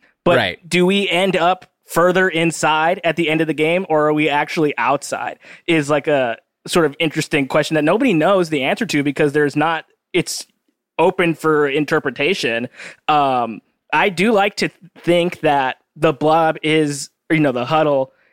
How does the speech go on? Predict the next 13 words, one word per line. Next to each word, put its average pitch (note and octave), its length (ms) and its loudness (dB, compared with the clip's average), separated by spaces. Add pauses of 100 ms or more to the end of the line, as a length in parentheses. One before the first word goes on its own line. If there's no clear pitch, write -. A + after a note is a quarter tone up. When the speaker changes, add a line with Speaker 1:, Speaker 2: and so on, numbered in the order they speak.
(140)
Speaker 1:
is D#3 540 0
summoning C#3 600 -2
you, - 340 -10
that C#3+ 280 0
you, E3+ 320 4 (100)
that D#3 180 0
the, D3+ 280 0
that, D3 360 0 (2000)
and E3+ 180 2
that D#3+ 140 2
you, G3 360 0
the D#3+ 120 0
player E3 640 0